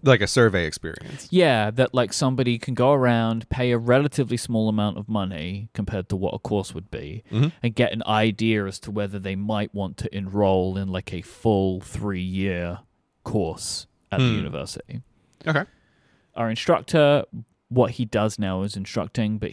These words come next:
Speaker 2: he had a history in furniture design. And day one was mostly like,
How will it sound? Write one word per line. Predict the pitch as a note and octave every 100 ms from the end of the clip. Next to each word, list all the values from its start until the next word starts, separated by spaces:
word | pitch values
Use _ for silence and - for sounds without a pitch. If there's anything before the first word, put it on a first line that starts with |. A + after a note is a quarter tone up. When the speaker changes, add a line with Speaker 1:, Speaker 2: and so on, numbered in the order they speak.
| -
Speaker 2:
he | G#2 G2
had | G2+ G#2+ G2+
a | F2
history | G#2 A2 - F#2
in |
furniture | F#2+ G2+ F#2 - D#2+
design. | C#2+ F2 - - G2+ - _ _ _ _ _ _ _ _ _
And | G#2+ G2 F2+ F#2 - _ _ _ _ _ - -
day | - C#3+
one | D3+ A#2+ A#2 G#2 G2+ F#2+
was | - G2+ -
mostly | G#2 G2 - F2 F#2
like, | D2+ B1+ - -